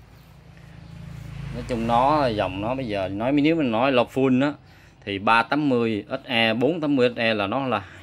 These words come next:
chuẩn nhất anh em, hay nhất. Nếu mà nói về độ chi tiết nhạc hay á, tại vì nó là lo ba đường tiếng,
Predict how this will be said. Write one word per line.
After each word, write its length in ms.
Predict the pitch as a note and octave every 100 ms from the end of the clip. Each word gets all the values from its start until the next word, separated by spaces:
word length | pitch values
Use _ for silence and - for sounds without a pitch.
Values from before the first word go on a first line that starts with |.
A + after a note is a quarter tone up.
| -
chuẩn 200 | G2+ A2
nhất 160 | D#3+ F3+
anh 140 | C3
em, 140 | A#2 G#2 - - - -
hay 200 | A#2+ B2
nhất. 200 | B2+ E3+ - - - - - A#2+
Nếu 140 | C#3+
mà 100 | C#3
nói 200 | A#2+ C#3+
về 140 | A2+ G2
độ 160 | F#2+
chi 120 | B2 B2
tiết 220 | D3+ D#3+
nhạc 200 | G2+ F#2+
hay 260 | A2 A#2+ A#2+
á, 80 | B2+ -
tại 120 | G2
vì 120 | G#2
nó 140 | B2+
là 120 | C#3+ A2
lo 220 | G#2+ A2
ba 220 | A2+ A#2
đường 160 | G#2+ F#2+
tiếng, 280 | A#2 C#3